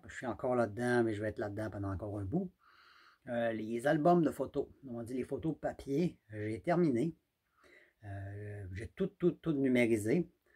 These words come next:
J'ai, euh, c'est ça. J'ai gardé seulement trois albums en papier. C'est ce qui rentre dans le tiroir de mon classeur. Donc, j'ai gardé trois albums. Tous les, les autres, m'en suis débarrassé. Les albums vides, j'en avais vraiment beaucoup. Je suis allé les donner dans un organisme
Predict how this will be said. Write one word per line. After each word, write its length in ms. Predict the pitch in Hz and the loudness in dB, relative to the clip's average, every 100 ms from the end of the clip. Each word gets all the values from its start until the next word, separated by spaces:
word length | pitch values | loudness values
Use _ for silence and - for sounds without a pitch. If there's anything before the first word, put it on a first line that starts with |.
| _ _ _ _ _ | _ _ _ _ _
J'ai, 640 | 98 113 117 107 107 104 104 | -12 -4 -2 0 0 -2 -2
euh, 600 | 101 101 98 98 95 95 | -4 -4 -4 -4 -4 -6
c'est 80 | 95 | -10
ça. 80 | - _ | -16 _
J'ai 120 | - 117 | -8 -2
gardé 300 | 117 135 139 | 4 2 2
seulement 380 | - 165 175 190 | 2 4 6 4
trois 380 | - 143 160 139 | 2 4 6 8
albums 380 | 127 120 139 | 6 8 6
en 80 | 123 | 6
papier. 460 | - 117 - 147 175 | 0 -6 0 0 0
C'est 80 | - | -6
ce 80 | - | -4
qui 140 | 131 | 0
rentre 180 | 117 156 | 4 4
dans 180 | 131 123 | 4 2
le 140 | 117 | 0
tiroir 300 | - 120 123 | 2 4 4
de 60 | 120 | 4
mon 140 | 117 | 2
classeur. 460 | 120 110 98 104 - _ | 0 -4 -4 -8 -10 _
Donc, 220 | 117 110 107 | -16 -16 -12
j'ai 120 | 110 | -12
gardé 200 | 110 131 | -8 -8
trois 280 | - 156 147 | -4 0 2
albums. 420 | 113 120 165 165 | 4 4 4 4
Tous 140 | 156 151 | 0 -2
les, 200 | 143 120 | 0 0
les 240 | 127 117 | 2 4
autres, 200 | 135 143 - | 4 0 0
m'en 120 | 120 | -4
suis 140 | 117 | 0
débarrassé. 600 | 202 156 123 107 - 151 - _ - - - - - | 0 2 2 2 -4 -10 -12 _ -20 -20 -20 -20 -2
Les 240 | 147 143 | 0 4
albums 380 | 151 147 143 135 | 4 6 4 4
vides, 340 | 131 160 107 117 | 6 4 4 -4
j'en 100 | 107 | 0
avais 180 | 107 113 | 4 4
vraiment 320 | 113 120 131 | 4 2 2
beaucoup. 400 | 120 104 143 127 | 0 -4 -2 -2
Je 60 | |
suis 140 | - 135 | -2 0
allé 200 | 135 143 | 2 4
les 140 | 127 | 2
donner 460 | 113 120 120 131 123 | 2 2 2 2 2
dans 180 | 113 113 | 2 2
un 80 | |
organisme 720 | 113 98 110 110 160 - 160 | 0 -2 -4 -4 -6 -4 -6